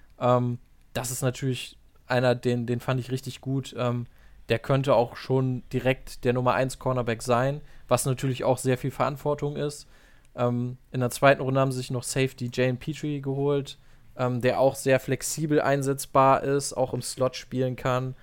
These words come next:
Äh, und in der dritten Runde sogar dann noch Christian Harris, den Linebacker aus Alabama. Ähm, also, ja, ersten drei Runden schön erstmal sch-, äh, in die Defense gesteckt, die Draft-Picks. Also,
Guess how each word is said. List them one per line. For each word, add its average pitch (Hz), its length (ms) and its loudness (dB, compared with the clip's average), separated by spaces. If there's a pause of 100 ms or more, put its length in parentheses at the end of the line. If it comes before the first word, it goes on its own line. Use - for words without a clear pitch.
(340)
Äh, - 100 0
und 120 80 6
in 123 40 4
der 127 100 4
dritten 131 300 -2
Runde 139 260 2
sogar 131 240 2
dann 127 160 2
noch 123 180 -2
Christian 123 440 -6
Harris, 139 380 2
den 120 120 -2
Linebacker 123 460 2
aus 120 160 -2
Alabama. 120 580 -2 (480)
Ähm, 117 460 0
also, 123 640 2 (580)
ja, 123 160 0
ersten 139 400 -4
drei 127 220 2
Runden 131 540 -2
schön 143 400 -4
erstmal 127 440 -2
sch-, - 260 -12 (420)
äh, 123 180 2
in 131 100 -4
die 123 140 -6
Defense 131 640 -4 (400)
gesteckt, - 680 -4
die 113 300 -4
Draft-Picks. - 760 -2
Also, 113 480 0